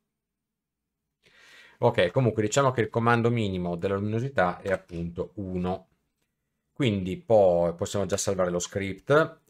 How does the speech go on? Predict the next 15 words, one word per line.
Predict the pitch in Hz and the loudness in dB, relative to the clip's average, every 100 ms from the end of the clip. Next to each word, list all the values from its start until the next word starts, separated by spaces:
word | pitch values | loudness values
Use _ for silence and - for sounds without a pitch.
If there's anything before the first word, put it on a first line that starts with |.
| - | -12
possiamo | 95 - 101 | -10 -8 -6
ancora | 98 98 | -2 -2
aggiungere | 90 104 90 85 | 0 -2 -2 -2
l'ultima | 95 113 107 95 | -2 -4 -4 -6
azione | - - 110 101 87 80 71 _ _ _ _ _ _ _ _ _ _ _ _ _ | -6 0 4 4 0 -6 -14 _ _ _ _ _ _ _ _ _ _ _ _ _
con | 82 78 | -12 -8
chiama | 101 104 | -4 -2
servizio, | 92 98 90 101 92 - - 80 78 71 _ _ _ _ _ _ _ _ _ _ _ _ _ _ _ _ _ _ _ _ _ _ | -2 -4 -4 -6 -8 -10 -12 -10 -10 -14 _ _ _ _ _ _ _ _ _ _ _ _ _ _ _ _ _ _ _ _ _ _
sempre | - - 90 87 82 | -16 -6 -4 -4 -8
notify, | 82 - 127 131 123 123 131 151 160 _ _ _ _ _ _ _ _ _ _ _ _ _ _ _ _ _ _ _ | -10 -8 -6 0 2 2 0 -2 -8 _ _ _ _ _ _ _ _ _ _ _ _ _ _ _ _ _ _ _
giusto | - 95 90 | -14 -12 -8
per | 98 | -4
avere | 95 95 | -4 -4
il | 92 | -4
feedback | 90 107 101 90 87 85 - 85 | -8 -8 -8 -4 -4 -4 -8 -8